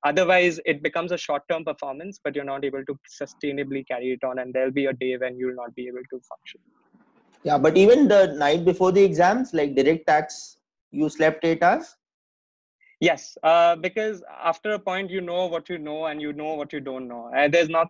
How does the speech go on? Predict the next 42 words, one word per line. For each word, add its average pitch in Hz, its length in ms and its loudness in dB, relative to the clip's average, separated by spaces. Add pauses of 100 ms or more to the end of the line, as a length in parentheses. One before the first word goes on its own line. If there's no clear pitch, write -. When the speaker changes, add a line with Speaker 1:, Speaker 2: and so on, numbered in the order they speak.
Speaker 1:
much 151 320 -4
that 143 160 0
you 143 100 -8
can 143 460 -6
study 135 640 -4
in 139 180 -6
the 139 100 2
night 131 400 -4
before 131 280 -4
the 131 120 -4
exams. 127 440 -10 (440)
I 151 100 4
Speaker 2:
Yeah. - 80 4
Speaker 1:
would 196 120 4
just 208 240 0
say 202 160 2
that, 180 320 -2
uh, 151 400 2 (200)
my 151 280 -2
strategy 170 480 -4
was 160 280 -6
to 170 120 -12
solve, 156 340 -4 (140)
uh, 151 160 -2 (160)
a 151 80 -2
series 170 460 -6
of 175 160 0
mock 139 180 -4 (100)
tests, - 400 -6 (460)
uh, 135 220 2
built 170 380 0
in 165 200 -6
a 165 80 -4
similar 170 540 0
schedule 156 420 -4
like 151 220 -2
the 151 100 0
exams 139 480 -6 (400)
on 151 200 0 (120)
a 160 100 4
similar 165 380 0
timing. 147 500 -2